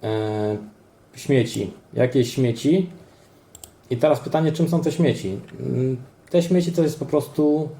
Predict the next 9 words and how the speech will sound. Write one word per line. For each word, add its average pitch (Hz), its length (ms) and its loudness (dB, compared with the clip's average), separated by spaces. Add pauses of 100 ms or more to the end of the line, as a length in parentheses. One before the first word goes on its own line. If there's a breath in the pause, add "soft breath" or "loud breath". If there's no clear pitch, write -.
(520)
sygnatura, 151 800 2 (1700)
y, 131 120 2
która, 165 840 0
y, 151 580 0
jakby 147 400 2
ś-, - 720 -8
y, 143 340 -2
świadczy 156 580 0
o 143 480 4